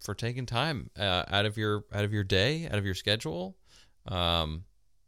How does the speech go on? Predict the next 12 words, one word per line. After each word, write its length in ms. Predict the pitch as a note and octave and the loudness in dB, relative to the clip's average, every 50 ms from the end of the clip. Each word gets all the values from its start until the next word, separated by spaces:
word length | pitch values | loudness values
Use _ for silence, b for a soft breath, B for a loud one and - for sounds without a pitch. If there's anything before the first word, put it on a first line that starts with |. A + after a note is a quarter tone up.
| _ _ - | _ _ -6
to, 220 | - A#2+ A2+ G#2+ G#2 - | -2 -2 -2 -2 -4 -4
to 120 | - A#2 | -6 -4
sit 220 | A2+ - C3 A#2+ - | -2 -2 -4 -4 -2
down 180 | B2 C3+ C#3+ | -2 -2 -2
with 120 | A#2+ G2+ - | -4 -4 -2
me. 100 | F2+ F2 | 0 0
I, 140 | F2 F2 - | 0 0 0
I 80 | - F2+ | -2 -2
really, 480 | F#2 F2+ G2+ G2+ G2+ G2 G2 G2 F#2+ F2+ | -2 0 0 0 0 2 2 2 2 2
uh, 240 | F2 E2+ E2 E2 F2+ G2 _ _ _ - - - - - _ _ _ _ _ _ _ - | 2 2 0 -2 -2 -6 _ _ _ -20 -20 -20 -20 -20 _ _ _ _ _ _ _ -10
I 80 | A2 G2 | -8 -6
genuinely, 840 | F#2 G2+ G#2 G#2 G#2 G#2 G#2 G#2 G2+ G2+ G2 G2 G2 G2 F#2+ F2+ - | -2 0 2 2 2 2 2 2 2 2 2 2 2 2 0 -2 -6